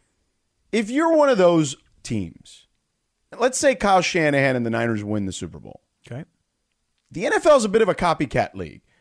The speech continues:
Speaker 1: Do some of those other offensive-minded coaches, I'm not saying that they willfully play a guy who was drafted in the seventh round,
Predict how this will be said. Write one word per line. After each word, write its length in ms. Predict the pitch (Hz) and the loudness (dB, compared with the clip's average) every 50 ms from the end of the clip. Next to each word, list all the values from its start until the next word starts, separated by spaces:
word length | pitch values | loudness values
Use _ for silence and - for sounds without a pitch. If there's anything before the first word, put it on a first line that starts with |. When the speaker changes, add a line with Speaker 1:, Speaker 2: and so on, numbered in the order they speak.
| _ _ | _ _
Speaker 1:
Do 80 | - 185 | -8 -6
some 240 | 170 - 277 277 320 | -2 0 2 2 4
of 60 | 320 | 4
those 180 | 311 269 226 196 | 4 4 2 2
other 300 | 202 196 190 190 196 180 | 2 2 2 2 2 2
offensive-minded 1040 | - 160 170 175 165 - 180 180 165 143 165 156 135 135 139 139 135 135 135 131 120 | 2 4 4 4 2 0 -2 -2 -2 -2 -4 -6 -4 -2 0 0 0 0 -2 -4 -4
coaches, 520 | - - 139 131 123 - 131 120 104 - - _ _ _ _ _ _ _ _ _ - | -2 -2 -2 -2 -2 -4 -8 -8 -10 -10 -14 _ _ _ _ _ _ _ _ _ -2
I'm 80 | 247 | 0
not 160 | 294 302 285 | 2 2 2
saying 280 | - 254 247 226 214 185 | 2 2 2 2 2 2
that 200 | 165 165 151 131 | 2 2 2 2
they 280 | 147 143 135 135 135 - _ _ _ _ - | 2 2 2 2 -2 -6 _ _ _ _ -12
willfully 640 | 113 110 139 185 220 247 226 - 269 262 269 262 240 | -4 0 2 4 4 2 0 -2 -2 -2 -2 -2 -2
play 320 | - - 247 247 247 240 | 0 0 2 4 4 4
a 40 | 240 | 4
guy 220 | 214 240 233 233 240 | 4 4 4 4 4
who 60 | 240 | 2
was 100 | 233 214 | 0 0
drafted 360 | - 240 233 233 233 - 220 | 0 2 2 2 0 0 -2
in 80 | 233 226 | -2 -2
the 80 | 226 | 0
seventh 260 | 214 247 247 226 226 | 0 0 0 0 0
round, 380 | 202 226 233 233 240 240 233 220 | -2 0 0 0 0 -2 -6 -8